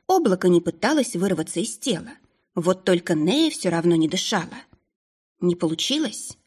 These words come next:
Неужели? А ведь я, мы все так надеялись. Осознание пришло внезапно. В моей магии нет ничего лишнего. И молнии —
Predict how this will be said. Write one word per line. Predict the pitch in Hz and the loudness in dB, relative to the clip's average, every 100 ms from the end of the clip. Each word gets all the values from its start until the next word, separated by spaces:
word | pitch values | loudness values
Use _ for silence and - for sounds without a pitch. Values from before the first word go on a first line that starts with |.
| _ _ _ _ - | _ _ _ _ -4
Неужели? | 185 254 285 302 339 175 - _ _ _ _ - | 0 0 0 0 0 -2 -6 _ _ _ _ -8
А | - | -4
ведь | 190 208 - | -4 -4 -8
я, | 190 220 180 - _ _ _ - | -2 0 0 -6 _ _ _ -2
мы | 185 185 | 2 2
все | 185 - - 294 233 - _ | 0 -8 -8 -6 -6 -10 _
так | - 180 | -2 0
надеялись. | 214 175 147 247 294 170 - - - - _ _ _ _ _ _ _ _ _ _ _ - | 2 0 2 0 2 0 -4 -12 -14 -18 _ _ _ _ _ _ _ _ _ _ _ -4
Осознание | 185 190 175 196 170 294 349 | -2 -2 -2 0 4 4 4
пришло | 180 - 165 | 0 -4 -2
внезапно. | 170 185 226 - - - _ _ - _ | -2 0 -4 -6 -14 -18 _ _ -20 _
В | 175 | 0
моей | 202 196 175 | 2 4 4
магии | 175 160 302 262 196 | 4 4 2 2 2
нет | 185 190 190 | 4 2 2
ничего | 185 - 180 | 0 0 -2
лишнего. | 269 233 - 170 - - _ _ _ - | 0 -2 -4 -8 -12 -20 _ _ _ 0
И | 180 | 2
молнии — | 165 269 302 170 180 | 4 4 2 0 -6